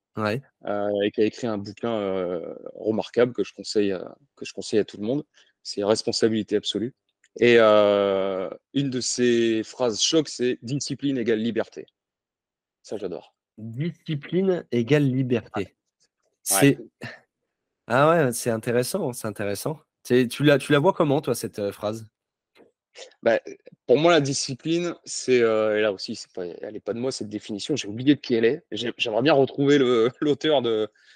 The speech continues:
Speaker 2: de cette phrase. La discipline, c'est faire ce qui doit être fait au moment où ça doit être fait, que ça nous plaise ou non. Normalement,
Speaker 1: Ouais.
Speaker 2: c-, ça doit te
Speaker 1: Ouais.
Speaker 2: parler, toi qui es
Speaker 1: Ouais,
Speaker 2: dans
Speaker 1: ouais,
Speaker 2: la,
Speaker 1: ouais. Ouais,
Speaker 2: le
Speaker 1: ouais, ça me
Speaker 2: sport.
Speaker 1: parle beaucoup.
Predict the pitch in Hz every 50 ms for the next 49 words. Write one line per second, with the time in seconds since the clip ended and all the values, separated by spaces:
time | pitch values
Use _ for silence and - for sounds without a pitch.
0 | _ _ _ _ _ - 123 117 - - 123 - - - 151 160 160 147 - 123
1 | 123 123 139 131 - - 147 127 - 170 175 151 - - 120 - - 165 170 -
2 | - - - - 127 120 127 123 117 - - 139 139 156 185 _ _ _ _ _
3 | _ _ _ _ _ _ _ _ _ - - 123 127 139 147 156 156 160 160 147
4 | - - 131 120 113 120 117 113 - - - 131 143 - - - 135 120 - 135
5 | 123 123 117 110 - 135 127 117 113 110 101 95 _ _ _ _ _ - 113 117
6 | 120 131 139 170 190 151 98 - - - - - - 123 123 131 143 - - -
7 | - 131 139 147 160 180 190 - - _ _ - - 151 151 123 123 131 139 135
8 | 131 127 120 117 113 113 113 110 107 _ _ _ - 113 117 113 113 135 110 104
9 | - - 131 107 101 101 98 98 101 98 - 104 92